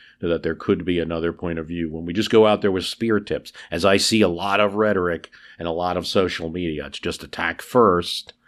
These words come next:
Um, we're not learning, you know. Lyndon Johnson once said, "I never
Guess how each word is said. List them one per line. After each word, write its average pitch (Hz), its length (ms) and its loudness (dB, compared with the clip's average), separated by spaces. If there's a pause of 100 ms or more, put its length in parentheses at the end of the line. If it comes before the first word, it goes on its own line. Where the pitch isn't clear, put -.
(380)
Um, 80 640 -2 (160)
we're 95 100 -4
not 92 200 -2
learning, 90 500 2 (420)
you 82 140 -8
know. 80 340 -6
Lyndon 85 300 -8
Johnson 87 460 -4
once 69 200 -16
said, 67 140 -12
"I 71 100 -10
never 78 380 -8